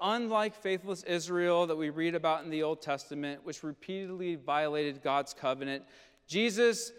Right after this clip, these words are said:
as the new Israel, perfectly keeps God's covenant. This circumcision, this covenantal cutting of Jesus' flesh when he was born,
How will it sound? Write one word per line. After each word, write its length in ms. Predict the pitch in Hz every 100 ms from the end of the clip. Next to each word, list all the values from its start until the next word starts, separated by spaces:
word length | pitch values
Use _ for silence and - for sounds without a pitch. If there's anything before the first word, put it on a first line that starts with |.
| -
as 140 | 170
the 140 | 165 180
new 260 | 185 214
Israel, 520 | 214 185 160 160 160 151
perfectly 600 | - 196 196 196 202 202
keeps 520 | - - 170 - -
God's 340 | - 143 143
covenant. 580 | - 156 139 139 131 113 - _ _ _ _ _ _ _ _ _ _
This 160 | - 170
circumcision, 1120 | - 208 202 208 185 - 170 147 151 139 143 - _ _ _ _ -
this 160 | 156
covenantal 580 | - 202 196 202 196 196
cutting 400 | - 180 175 175
of 160 | 175 147
Jesus' 520 | 165 175 175 185 170
flesh 440 | - 147 143 143 -
when 120 | 147
he 120 | 147
was 160 | 147 127
born, 480 | 135 131 123 127